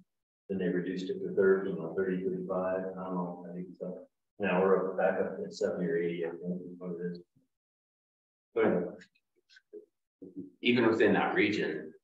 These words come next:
Speaker 2: um, there's spots of it, parts of it,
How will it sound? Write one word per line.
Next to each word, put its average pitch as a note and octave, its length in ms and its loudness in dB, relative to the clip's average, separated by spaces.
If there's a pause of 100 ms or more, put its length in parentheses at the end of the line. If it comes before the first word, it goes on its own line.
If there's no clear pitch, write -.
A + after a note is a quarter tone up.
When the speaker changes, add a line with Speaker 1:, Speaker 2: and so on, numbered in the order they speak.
(160)
Speaker 2:
um, D2 320 -6 (440)
there's - 320 -4
spots - 380 6
of E2 120 4
it, - 460 -2
parts F2+ 280 4
of E2+ 80 0
it, D#2+ 260 0